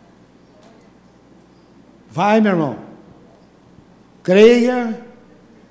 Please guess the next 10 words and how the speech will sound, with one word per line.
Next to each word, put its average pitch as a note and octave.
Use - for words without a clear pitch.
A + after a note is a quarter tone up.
obedeça F#3+
e C3+
mexa-se. -
Creia, G#3+
obedeça, F#3+
mexa-se. -
Ah, F#3+
se -
você E3
soubesse. C#3